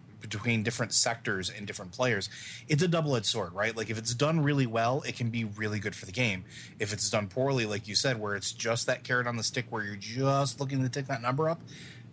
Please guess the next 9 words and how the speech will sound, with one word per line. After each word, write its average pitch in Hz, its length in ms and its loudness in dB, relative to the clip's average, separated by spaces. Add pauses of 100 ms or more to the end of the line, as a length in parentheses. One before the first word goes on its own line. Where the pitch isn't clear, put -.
(120)
it 123 160 0
could 127 200 2
be 123 100 4
another 113 260 2
nail 104 240 2
in 98 80 -2
the 95 80 -6
coffin. 120 500 2 (520)
It's, 131 240 2